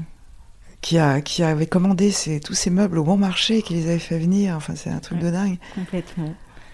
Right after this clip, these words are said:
Speaker 2: Cette femme, euh, finalement, euh, si moderne, dans les années
Speaker 1: Ah, je trouve ça
Speaker 2: dix-neuf cent vingt.
Speaker 1: incroyable, là, le courage qu'elle a eu de, de s'installer là-bas. En plus,
Speaker 2: Seule.
Speaker 1: vraiment, c'est tellement dur. Euh, oui, oui, non, c'est, c'est, c'est incroyable.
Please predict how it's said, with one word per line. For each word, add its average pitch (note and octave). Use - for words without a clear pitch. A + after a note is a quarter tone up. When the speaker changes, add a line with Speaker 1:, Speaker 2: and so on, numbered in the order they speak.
Speaker 2:
Cette -
femme, G#3+
euh, E3
finalement, F3
euh, D3
si -
moderne, G3
dans D#3+
les D#3
années E3
Speaker 1:
Ah, F3
je F3+
trouve F3+
ça E3+
Speaker 2:
dix-neuf -
cent E4+
vingt. E3
Speaker 1:
incroyable, F#3
là, E3+
le D#3+
courage G3+
qu'elle F3
a F3+
eu F#3
de, D#3+
de D#3
s'installer F3
là-bas. E3+
En F3
plus, F#3
Speaker 2:
Seule. G3
Speaker 1:
vraiment, A3+
c'est -
tellement F#3+
dur. F#3
Euh, E3
oui, F#3
oui, F#3+
non, E3
c'est, D#3
c'est, D3+
c'est C#3+
incroyable. E3